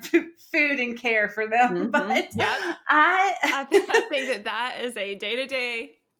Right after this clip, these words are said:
Speaker 2: Yes.
Speaker 3: day-to-day struggle right now. So, yes. <laughs>
Speaker 1: So, but I think w-, the one thing that I wanna accomplish before the end of the year is I, <laughs> I want to try to make a plan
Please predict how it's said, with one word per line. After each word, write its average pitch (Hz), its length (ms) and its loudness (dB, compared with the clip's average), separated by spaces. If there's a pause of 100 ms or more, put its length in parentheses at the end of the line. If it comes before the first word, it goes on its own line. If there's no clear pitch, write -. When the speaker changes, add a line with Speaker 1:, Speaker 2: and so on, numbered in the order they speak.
(120)
Speaker 2:
Yes. 175 240 0
Speaker 3:
day-to-day 285 420 -2
struggle 320 300 2
right 440 340 4
now. 392 180 2 (160)
So, 208 200 -10
yes. 240 280 -10 (580)
<laughs> 277 80 -14 (760)
Speaker 1:
So, 330 520 4
but 320 120 6
I 370 200 4
think 571 200 -10 (100)
w-, 262 180 -14
the 254 140 -4
one 269 300 0
thing 294 160 -4
that 254 80 0
I 233 100 2
wanna 220 140 -4
accomplish 220 640 -6
before 220 480 -6
the 208 160 -4
end 214 140 -6
of 196 140 -8
the 202 80 -4
year 196 560 -4
is 196 520 -6
I, 220 680 2 (300)
<laughs> 233 160 -2 (960)
I 254 100 0
want 285 320 2
to 277 320 -2
try 240 320 0
to 220 400 -8
make 208 260 -4
a 294 60 -6
plan 220 680 -6